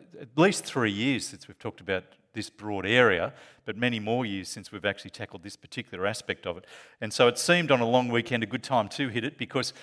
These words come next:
if I cause any stress, you've got tomorrow off. Do you know what I mean? You can just recover, you can relax and, uh, catch your breath again. And, uh, so I know, and I know too, you've got time because no one's rushing out of here to do anything, are they?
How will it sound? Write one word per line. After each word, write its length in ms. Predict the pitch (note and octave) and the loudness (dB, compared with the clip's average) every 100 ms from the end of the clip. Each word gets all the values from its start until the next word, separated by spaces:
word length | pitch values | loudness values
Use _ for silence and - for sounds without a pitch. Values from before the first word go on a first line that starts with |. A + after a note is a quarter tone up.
| - - | -12 2
if 120 | C3+ | 4
I 80 | B2+ | 6
cause 280 | G3 A3 | 10 10
any 160 | E3+ C3+ | 8 2
stress, 680 | - - D#3 C3+ F#3 - - - - | 0 6 10 10 8 0 -8 -16 -8
you've 140 | B2+ | 2
got 160 | C#3+ C3 | 2 2
tomorrow 360 | B2+ A2+ G#2 | 4 6 8
off. 300 | F#2 D#2+ - - _ _ _ - - - - - - - - | 6 4 -4 -20 _ _ _ -20 -20 -20 -20 -20 -20 -20 -6
Do 100 | C#3+ | 0
you 20 | |
know 60 | B2+ | 2
what 80 | B2+ | 2
I 40 | |
mean? 20 | |
You 100 | B2+ | 2
can 120 | B2 B2+ | 2 0
just 160 | - | -2
recover, 520 | A2 - A#2 A2 A2+ - | -2 4 6 6 2 -2
you 80 | G#2 | -14
can 160 | - G2+ | -10 -2
relax 520 | G2+ G2 G2+ - - | 2 4 2 -2 -18
and, 240 | F2+ F2 | -16 -6
uh, 160 | F2+ F2 | -4 -4
catch 260 | - G#2 | -8 -16
your 80 | F2+ | -10
breath 200 | G2 G2 | -10 -10
again. 280 | G2 G#2 D#3 - - - _ - | -8 -8 -8 -14 -20 -20 _ -6
And, 260 | A2+ G#2+ | -4 2
uh, 140 | G#2+ G#2 | 2 0
so 340 | - A#2 A2 A#2+ | 0 0 2 2
I 160 | B2+ | 2
know, 340 | B2 C3+ B2 A2+ - - - | 6 6 4 2 -8 -10 -2
and 140 | D3+ | 6
I 80 | D3+ | 8
know 180 | F3 D#3+ | 10 8
too, 180 | - D#3 | 6 0
you've 160 | A#2+ | 0
got 200 | B2 - | 0 -2
time 440 | - D3+ D#3+ F#3+ F3+ | 2 6 8 8 4
because 240 | C#3 A#2+ | -4 -4
no 140 | B2 | -2
one's 160 | A#2 G2 | -2 0
rushing 360 | A2 G#2 G2+ G#2+ | -2 -2 -4 -2
out 140 | A2+ | -2
of 80 | G#2 | -2
here 120 | G#2+ | -10
to 80 | F2 | -10
do 200 | F#2 A2 | -8 -6
anything, 360 | A#2+ - C3 | -6 -6 0
are 120 | B2 G#2 | 2 2
they? 200 | F2 | 0